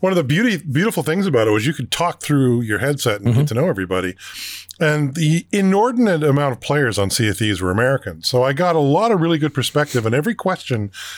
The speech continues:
Speaker 1: I ever asked somebody new, uh, when I sailed on their boat or whatever, or we started talking to them, was like, "Hey, who'd you vote for?"
Speaker 2: Mm-hmm.
Speaker 1: Right? Not one, not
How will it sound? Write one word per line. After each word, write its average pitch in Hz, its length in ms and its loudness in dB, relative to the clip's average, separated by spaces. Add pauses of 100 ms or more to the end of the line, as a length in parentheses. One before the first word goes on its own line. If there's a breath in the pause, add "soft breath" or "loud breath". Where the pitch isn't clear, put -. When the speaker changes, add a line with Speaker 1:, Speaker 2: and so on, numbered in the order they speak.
(120)
Speaker 1:
I 131 180 2
ever 165 260 2
asked 135 440 -2
somebody 127 420 0
new, 110 440 0 (500 loud breath)
uh, 104 100 0
when 104 160 0
I 104 80 2
sailed 120 380 2
on 113 120 2
their 104 120 2
boat 101 280 2
or 98 120 4
whatever, 95 580 2
or 92 60 0
we 95 240 0
started 107 280 -2
talking 147 280 0
to 110 80 2
them, 98 100 2
was 98 160 -2
like, 190 140 2
"Hey, 214 180 0
who'd 180 180 0
you 170 60 -2
vote 214 180 0
for?" - 300 -8 (240)
Speaker 2:
Mm-hmm. 120 280 2
Speaker 1:
Right? 143 240 0 (340 loud breath)
Not 208 240 2
one, 180 400 2
not 190 440 2